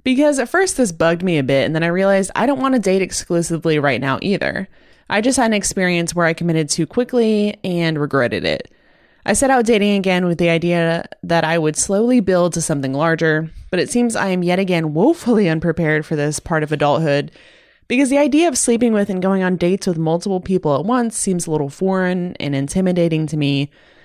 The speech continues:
if not almost like cheating or being a player. So, do either of you have any advice from a female and male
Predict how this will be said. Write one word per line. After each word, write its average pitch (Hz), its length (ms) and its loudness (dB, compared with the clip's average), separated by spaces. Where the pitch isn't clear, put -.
if 208 160 2
not 202 280 2
almost 196 300 2
like 131 140 -2
cheating 135 560 -2
or 135 160 0
being 170 260 0
a 147 60 -2
player. 147 580 -2
So, 190 500 2
do 196 180 0
either 233 300 2
of 277 60 2
you 254 160 4
have 220 180 2
any 190 180 0
advice 147 480 -2
from 175 160 -4
a 160 100 -2
female 175 520 -2
and 285 260 -2
male 147 260 -4